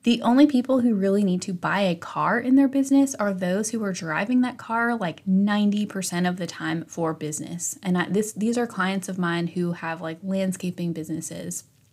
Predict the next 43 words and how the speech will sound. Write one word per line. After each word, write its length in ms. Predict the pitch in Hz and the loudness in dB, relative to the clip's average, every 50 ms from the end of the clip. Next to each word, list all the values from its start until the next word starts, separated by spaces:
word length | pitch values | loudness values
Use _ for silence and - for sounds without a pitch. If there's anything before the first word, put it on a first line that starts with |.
| _ _ _ _ _ _ _ - | _ _ _ _ _ _ _ -4
And 100 | 220 202 | -2 -2
this 160 | 196 - - | -2 -2 -4
is 60 | 202 | -4
their 100 | 208 196 | -4 -4
truck 340 | 190 - - 214 196 190 - | -4 -2 0 0 0 0 -2
that 120 | - 180 - | -4 -6 -4
they 80 | 180 | -2
use 240 | 175 175 175 170 170 | -2 -2 -2 -4 -4
for 160 | - - 180 | -6 -6 -4
landscaping. 760 | 175 170 170 165 170 - 160 165 170 - - - - 196 - - - - - - - - - - - _ | -2 -2 -2 -4 -6 -6 -10 -12 -12 -12 -12 -10 -8 -8 -10 -10 -16 -20 -20 -20 -20 -20 -20 -20 -8 _
Or 440 | - 196 196 190 185 185 185 185 - | 0 2 4 4 6 6 4 4 2
home, 340 | - - - 240 233 226 233 - | -2 -2 0 2 2 2 0 -2
home 260 | - 262 262 247 214 | 0 2 4 4 4
organizers, 680 | 220 220 220 220 214 202 196 196 190 185 196 190 185 185 | 2 0 -2 -2 -2 0 0 0 0 0 0 -2 -2 -2
interior 480 | 190 185 180 - 214 220 220 214 208 | -2 -2 -2 0 0 0 0 0 0
designers, 640 | 196 180 175 170 170 170 180 180 180 175 175 175 - | -2 -2 -4 -6 -4 -4 -4 -2 -2 -2 -2 -4 -6
like, 200 | - 170 - - | -6 -8 -6 -2
they're 100 | - 196 | 0 0
using 360 | 202 185 190 196 - 226 220 | 2 2 0 0 0 0 0
their 120 | 208 196 185 | 0 0 -2
car 460 | 185 - 180 180 180 180 180 175 175 - - - - - _ _ | -4 -6 -4 -2 0 0 0 -2 -4 -8 -14 -20 -20 -20 _ _
to 280 | - - 190 185 185 185 | -4 0 2 2 2 2
drive 340 | 175 180 175 180 185 190 185 | 2 0 2 2 2 2 2
to 100 | - 190 | 0 -4
client 420 | - - 185 185 185 180 170 - | -6 -4 -2 0 0 0 -2 -2
sites, 380 | - 180 170 170 170 170 - - | 0 0 0 0 0 0 -2 -2
to 80 | 190 | -2
go 180 | 175 - 185 180 | 0 0 0 0
pick 200 | 185 - 185 - | 0 -4 -6 -6
up 140 | 190 185 - | -6 -6 -6
supplies 640 | - 185 180 - - 160 147 - - - 160 - | -8 -10 -10 -8 -8 -6 -6 -6 -6 -8 -10 -8
and 140 | 170 170 170 | -8 -6 -4
things 240 | 175 170 170 165 165 | -4 -4 -4 -4 -6
like 200 | 165 160 - - | -8 -12 -14 -14
that, 260 | 156 147 - - 180 - - - | -14 -14 -14 -14 -18 -20 -12 -8
right? 220 | 170 165 180 180 196 185 - _ _ _ _ _ _ | -4 -4 -2 -4 -4 -8 -12 _ _ _ _ _ _
You're 200 | - 185 202 226 | -2 0 2 2
using 340 | 220 220 233 226 233 233 214 | 2 2 2 2 4 2 2
your 120 | 202 196 | 2 0
car 260 | 196 - - 170 180 202 | -4 -6 -4 -2 0 2
in 100 | 226 233 | 4 4
that 160 | 247 226 - | 2 2 0
case 380 | - 247 254 269 269 - - | 0 0 0 0 0 -4 -8